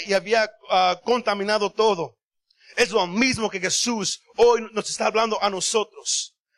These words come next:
que hay, que hay levadura en la casa. Hay, hay levadura en nuestros hogares. Hay levadura en nuestras vidas. Hay levadura.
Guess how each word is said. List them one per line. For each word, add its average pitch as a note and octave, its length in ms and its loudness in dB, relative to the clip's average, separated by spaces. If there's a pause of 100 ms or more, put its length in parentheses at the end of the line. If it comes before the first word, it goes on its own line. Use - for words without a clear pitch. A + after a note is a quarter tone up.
(140)
que G#3+ 200 2
hay, G#3+ 200 4
que G#3 160 -4
hay A3+ 200 2
levadura G#3 760 0
en G3+ 120 -4
la E3+ 160 -2
casa. - 380 -4 (580)
Hay, A#3 420 2
hay A3+ 160 2
levadura A3 840 0 (120)
en G3 100 -2
nuestros E3+ 280 -6
hogares. F3+ 580 -4 (200)
Hay B3 220 2
levadura A#3+ 880 0 (120)
en G#3 160 0
nuestras G3+ 400 -2
vidas. - 680 -10 (560)
Hay G#3 220 2
levadura. A3 600 -4